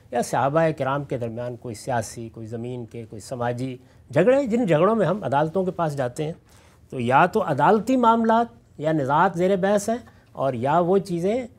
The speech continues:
इसमें ज़ैल के तौर पर शामिल हो जाएंगी जिसमें दीन को समझने में कोई इख्तलाफ हो गया। तो इन सब में हुजूर ही की तहकीम होगी, आप ही की तरफ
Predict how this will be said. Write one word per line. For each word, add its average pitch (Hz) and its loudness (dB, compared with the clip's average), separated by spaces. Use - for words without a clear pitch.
इसमें 143 -6
ज़ैल 123 2
के 190 0
तौर 147 0
पर 135 -8
शामिल 131 -6
हो 160 0
जाएंगी 226 -2
जिसमें 175 -4
दीन 220 4
को 165 -2
समझने 123 -4
में 95 -12
कोई 101 -16
इख्तलाफ 95 -18
हो 107 -20
गया। - -20
तो 143 -6
इन 143 -2
सब 214 2
में 185 4
हुजूर 135 0
ही 131 -2
की 131 -14
तहकीम 190 2
होगी, 117 -2
आप 135 -4
ही 156 -2
की 147 -6
तरफ 120 -12